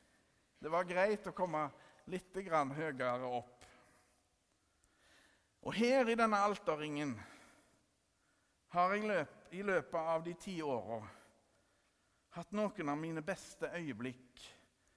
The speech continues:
i prestekarrieren. Men også et par av de verste.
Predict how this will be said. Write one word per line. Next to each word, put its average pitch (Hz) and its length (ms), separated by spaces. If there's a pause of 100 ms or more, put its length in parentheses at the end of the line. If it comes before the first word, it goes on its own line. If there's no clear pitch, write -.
(1000)
i 127 80
prestekarrieren. 110 1040 (3250)
Men 151 160
også 165 240
et 147 140
par 110 400 (1120)
av 107 140
de 120 100
verste. 110 400